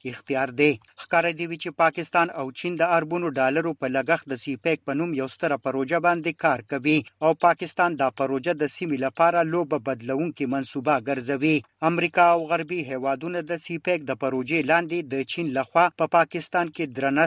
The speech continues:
سرمایه کاري د قرضو لټ ګرځوي، خو پاکستان او چین دغه اندېښنې ردوي. پاکستان او چین لا تر اوسه پورې د ډیرک شول د نوي بیان ته کوم عکس العمل نه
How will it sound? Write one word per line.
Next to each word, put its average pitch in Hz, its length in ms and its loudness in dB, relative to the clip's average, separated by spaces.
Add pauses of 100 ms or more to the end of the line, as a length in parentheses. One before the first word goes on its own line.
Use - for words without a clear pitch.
سرمایه 135 380 -2 (100)
کاري 143 260 0
د 151 100 -2 (120)
قرضو 165 280 0 (120)
لټ 139 140 2 (100)
ګرځوي، 135 440 -2 (140)
خو 175 100 0 (120)
پاکستان 175 580 0
او 170 80 0 (140)
چین 180 260 -8
دغه 165 180 4 (160)
اندېښنې 135 480 -4 (140)
ردوي. 135 400 0 (180)
پاکستان 170 540 0 (100)
او 165 40 2 (120)
چین 180 240 -6
لا 143 80 2 (120)
تر 127 120 -4
اوسه 170 380 -4
پورې 170 260 -4
د - 20 -2 (140)
ډیرک 131 300 -4
شول 170 260 -4
د 135 200 0
نوي 143 180 -2 (100)
بیان 156 320 2
ته 170 160 -4
کوم 143 240 -4
عکس - 260 -18
العمل 156 300 2 (400)
نه 180 100 0